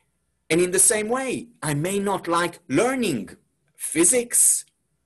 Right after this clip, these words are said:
or the science of happiness or history, but there are other things that I will like, enjoy, and value when it comes to learning.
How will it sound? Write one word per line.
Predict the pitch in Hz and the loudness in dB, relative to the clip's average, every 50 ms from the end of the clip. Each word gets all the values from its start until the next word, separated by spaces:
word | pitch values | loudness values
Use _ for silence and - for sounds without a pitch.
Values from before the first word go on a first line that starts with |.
| _ _ | _ _
or | - 160 156 143 135 127 127 - - | 2 4 4 4 4 2 0 -2 -6
the | 143 131 175 | -2 0 2
science | - - - 180 151 147 143 143 139 - | 2 4 2 2 2 0 0 0 2 2
of | 147 123 120 | 2 0 -2
happiness | 147 190 214 208 - 233 226 220 220 220 208 214 - - - - - _ _ _ _ _ _ _ _ _ - | -2 -2 -2 -2 -4 -8 -6 -4 -2 2 4 4 4 4 2 0 -6 _ _ _ _ _ _ _ _ _ 0
or | 143 143 143 143 143 - | 2 2 2 0 -2 -6
history, | - - 247 262 - - - - 151 139 135 - - _ | -6 -4 0 2 2 0 0 -2 -4 -4 -4 -6 -10 _
but | - 143 - 190 - | -10 -8 -6 -4 0
there | 185 175 170 165 - - | 2 2 2 0 0 -2
are | 185 202 202 185 - - | -2 -2 -2 -4 -6 -6
other | - 196 202 175 208 196 170 | -8 -6 -2 0 0 0 0
things | 143 - - 247 247 240 196 - - - - - - - _ _ _ _ _ _ _ _ _ _ _ _ | -4 -8 -6 -6 -4 -4 -4 -4 -2 0 -2 -2 -2 -6 _ _ _ _ _ _ _ _ _ _ _ _
that | 120 147 156 160 156 - | -2 -2 -2 -2 -2 -4
I | - 180 196 196 | -4 -4 -4 -4
will | 190 175 196 254 269 254 208 139 - - _ _ _ _ _ - | -4 -4 -2 0 0 0 0 -2 -6 -10 _ _ _ _ _ -6
like, | 117 123 143 143 139 127 120 120 - - _ | -2 0 0 0 0 -2 -4 -6 -10 -14 _
enjoy, | 127 127 123 117 - - 139 143 127 117 104 95 85 76 - _ _ _ _ _ _ _ _ _ _ _ _ - | -8 -6 -6 -6 -4 -2 0 0 2 0 0 -2 -4 -6 -12 _ _ _ _ _ _ _ _ _ _ _ _ -6
and | 120 117 110 | -6 -6 -6
value | 101 92 110 113 104 101 92 85 80 71 67 - _ _ _ | -6 -6 -4 -4 -2 -4 -4 -6 -10 -12 -14 -16 _ _ _
when | 113 120 117 | -2 -2 0
it | 113 107 | 0 -4
comes | - - - 95 - - | -6 -8 -8 -6 -6 -6
to | - - | -6 -6
learning. | 90 87 82 76 71 65 62 60 58 | -6 -4 -4 -6 -6 -10 -14 -20 -20